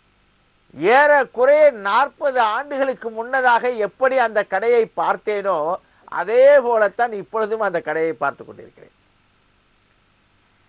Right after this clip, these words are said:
தந்தை போனார், அவருடைய மகன் வந்தார்,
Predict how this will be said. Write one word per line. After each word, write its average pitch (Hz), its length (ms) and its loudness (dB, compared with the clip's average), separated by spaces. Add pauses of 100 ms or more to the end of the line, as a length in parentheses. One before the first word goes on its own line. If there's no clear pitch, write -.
(140)
தந்தை 208 360 2
போனார், 240 460 0 (1040)
அவருடைய 247 540 0
மகன் 208 280 -6
வந்தார், 226 460 0